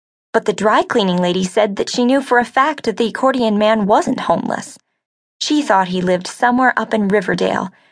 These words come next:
because she'd see him getting off the B X three bus early in the mornings with his dog. And the eye shop man said that he was certain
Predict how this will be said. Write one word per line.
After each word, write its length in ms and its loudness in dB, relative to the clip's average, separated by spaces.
because 280 -2
she'd 240 -2
see 280 -2
him 280 -2
getting 280 2
off 320 2
the 80 -2
B 240 0
X 260 -2
three 280 0
bus 420 0
early 320 2
in 100 0
the 60 0
mornings 460 0
with 120 -4
his 160 -6
dog. 460 0
And 120 -2
the 140 -2
eye 180 2
shop 300 0
man 340 0
said 340 -2
that 100 -4
he 140 -4
was 180 -4
certain 540 -2